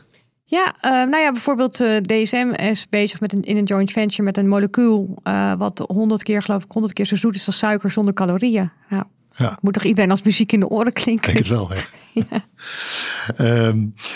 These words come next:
Speaker 2: oké, ehm, Holland Bio organiseert ook veel activiteiten. Het is, het is niet alleen maar lobby, het, eh, het, het is ook informatieuitwisseling. Jullie organiseren een aantal bijeenkomsten, eh, eh, en mij valt altijd op de laagdrempeligheid van de Holland Bio bijeenkomsten.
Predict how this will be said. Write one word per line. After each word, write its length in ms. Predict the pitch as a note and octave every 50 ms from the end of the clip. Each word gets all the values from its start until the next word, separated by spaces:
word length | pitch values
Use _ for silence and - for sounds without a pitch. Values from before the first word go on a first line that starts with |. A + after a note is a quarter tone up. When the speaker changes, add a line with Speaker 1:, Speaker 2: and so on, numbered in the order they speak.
| - - A#2 -
Speaker 2:
oké, 220 | F3+ D3 - A#2 F#2+ F2 F2 - -
ehm, 580 | - C3+ C3 C3 C3 C3 B2+ C3 B2 B2 B2+ C#3+ - -
Holland 300 | - - - C3+ B2+ A#2
Bio 260 | G#2+ A#2+ A#2 A#2 A#2
organiseert 500 | A2 G#2 G2+ F#2 G#2+ A2 G2 - A2+ F2+
ook 80 | G2+ -
veel 200 | - A2+ G2+ G2
activiteiten. 680 | F#2 - - G#2 F2 - - - G2+ G#2+ A2 - A2+ G#2
Het 120 | F#2+ -
is, 80 | F#2+ F2
het 100 | - -
is 160 | F#2+ - -
niet 180 | - F#2+ -
alleen 220 | F#2+ F2+ F2+ F2+ F2
maar 160 | E2+ E2+ E2+
lobby, 340 | F2 G2+ G#2 G2+ A2 A#2 A2
het, 120 | G2 G2+
eh, 80 | G#2 F#2
het, 300 | F2+ F#2 F2 - - -
het 200 | G2 F#2 - -
is 140 | F#2 - G2+
ook 140 | F#2+ -
informatieuitwisseling. 1080 | - F#2+ E2 - F#2+ E2+ F2+ F#2+ F#2+ - - A#2+ G#2 F#2+ F#2+ F#2 G2+ G2 - - G#2+ G2+ G2+
Jullie 180 | F#2 E2+ F2 G2
organiseren 580 | F2+ E2 - G2 E2+ D#2+ F2+ F#2 F2 E2+ E2+ - - - - - - -
een 140 | - G2+ G#2+
aantal 300 | G2+ G2 G2 - F#2+ E2
bijeenkomsten, 960 | D#2+ F#2 G2 G2+ G#2+ G#2 - A2 G2+ - - - - G#2 G2 G2 F#2+ G2 G2+ G2+
eh, 300 | G2 F#2 F#2 F#2 F2+ F2+
eh, 720 | F2 - - - - - - - - G#2 F#2+ F#2+ G2+ G#2
en 80 | G#2 G#2
mij 160 | A2+ A#2 B2
valt 260 | - - C3+ B2 A2+
altijd 360 | C#3 A#2+ A2 - A#2 G#2+ - D3
op 140 | B2+ G#2
de 80 | G#2+ G#2+
laagdrempeligheid 960 | G#2+ G#2+ G#2 F#2 F2 F#2 G2 A2+ C3 D3+ C3+ A#2 G2+ F#2 - - F2 E2 D2+ -
van 160 | - G2 E2+
de 60 | E2+
Holland 320 | D#2+ D#2+ F2 F2 E2+ D#2
Bio 320 | D#2 F2 E2+ E2 D#2+ D#2 D#2
bijeenkomsten. 760 | F2 F#2+ F2+ E2 E2 D2+ - F2+ E2+ D#2 D2+ - - -